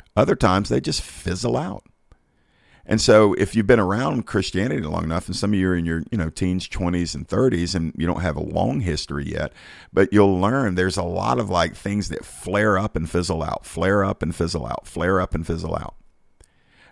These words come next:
Don't get caught up in the flare up, and don't panic if, you know, the thing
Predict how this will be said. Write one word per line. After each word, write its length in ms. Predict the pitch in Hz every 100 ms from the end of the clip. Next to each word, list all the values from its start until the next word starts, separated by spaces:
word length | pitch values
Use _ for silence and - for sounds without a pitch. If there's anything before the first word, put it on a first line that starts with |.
| - 80
Don't 340 | 76 90 117 131
get 200 | 135 -
caught 320 | - 110 107
up 240 | 95 -
in 80 | 104
the 80 | 110
flare 360 | - 85 82
up, 260 | 78 - - - - _ _ _ _ _ _
and 300 | - 95 185
don't 260 | 185 208 -
panic 960 | - - 123 135 123 82 82 - - - -
if, 440 | 90 87 - -
you 140 | - 87
know, 140 | 85
the 120 | 82
thing 580 | - 92 92 92 90 -